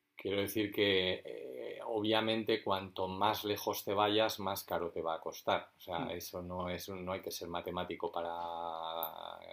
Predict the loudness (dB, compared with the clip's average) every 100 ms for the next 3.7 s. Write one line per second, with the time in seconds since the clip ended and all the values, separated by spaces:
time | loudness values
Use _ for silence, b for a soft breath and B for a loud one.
0 | -10 -4 -2 -2 -4 -8 -6 -8 -8 -10
1 | -4 -4 -4 -8 -6 -4 -4 -4 -6 -6
2 | -8 -8 -6 -2 0 0 0 -2 -2 -2
3 | -4 -2 0 2 2 0